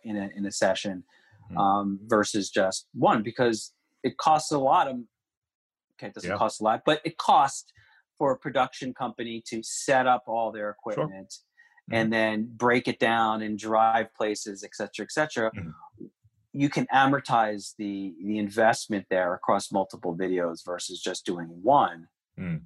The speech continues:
Speaker 1: So that's kind of the, the concept.
Speaker 2: Exactly. And then, you know, of course, when you're on site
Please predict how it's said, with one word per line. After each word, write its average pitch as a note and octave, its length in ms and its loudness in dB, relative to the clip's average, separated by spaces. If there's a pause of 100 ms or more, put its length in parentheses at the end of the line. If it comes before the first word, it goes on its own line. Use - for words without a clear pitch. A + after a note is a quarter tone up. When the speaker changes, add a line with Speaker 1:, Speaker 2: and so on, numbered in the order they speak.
(320)
Speaker 1:
So F#2 320 -2
that's F#2+ 220 -4
kind F#2+ 180 -8
of F2+ 120 -10
the, D#2 260 -6
the - 80 -14
concept. - 560 -14 (560)
Speaker 2:
Exactly. E2+ 600 -10 (440)
And C3+ 160 4
then, C3 140 2
you B2 60 2
know, A#2 120 2
of - 160 -2
course, A#2 380 -2
when A#2 120 2
you're G2+ 160 0
on G#2 180 -2
site F#2+ 340 -2